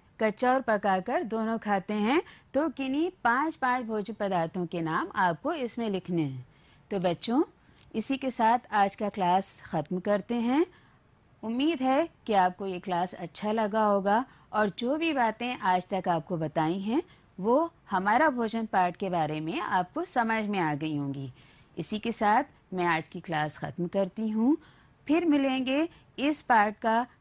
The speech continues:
थोड़ा अंश और बचा है, उस पे चर्चा करने के लिए।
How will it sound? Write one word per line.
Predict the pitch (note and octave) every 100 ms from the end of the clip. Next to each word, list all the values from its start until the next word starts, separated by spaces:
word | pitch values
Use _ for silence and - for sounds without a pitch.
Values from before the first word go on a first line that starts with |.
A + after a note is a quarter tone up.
| _ -
थोड़ा | A#3+ C4
अंश | B3+ G#3+ A3 A#3 -
और | E3 D3
बचा | C#3+ D#3+ G#3+
है, | G#3+ A#3 F4+ - _ -
उस | A#3+
पे | C4 A#3+
चर्चा | G3+ D#3+ F#3
करने | E3+ D#3 D3+
के | D3 D#3
लिए। | E3 B3